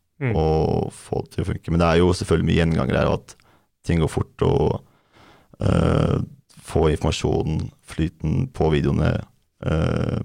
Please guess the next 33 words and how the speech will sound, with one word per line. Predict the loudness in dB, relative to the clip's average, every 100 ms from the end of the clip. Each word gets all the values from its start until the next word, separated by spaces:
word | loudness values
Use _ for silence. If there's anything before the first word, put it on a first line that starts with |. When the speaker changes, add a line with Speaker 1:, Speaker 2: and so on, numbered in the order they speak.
| -10 _ -16
Speaker 2:
kjapt, | -6 -4 -4 -4
og | -2 0 -2
få | -6 -4 0 0
gi, | 0
prøve | -2 0 2
å |
gi | 2 0 -2
fansen | -2 -6 -4
noe | -6
tilbake | -4 -4 -4 -6
da, | -6
eller | -4 -4
noe | -6
som | -8 -12 -14 -8
du | -6
vet | -6
de | -8
kan | -4
like. | -4 -6 -12 -16 -16 _ _
Speaker 1:
Mm. | -6 -6 -8
Speaker 2:
Fordi | -2 0 2 2
f-, | -2 -12 _ _ _ _ -6
ja, | -4
folk | -2 -6 -4
er | -2 -2
jo, | 0
eller | 2 2
folk | 0
snakker | 0 -2 0
mye | 0 2
om | 0
attention | -2 -2 -2 -2 -6
span. | -6 -4 -2 -2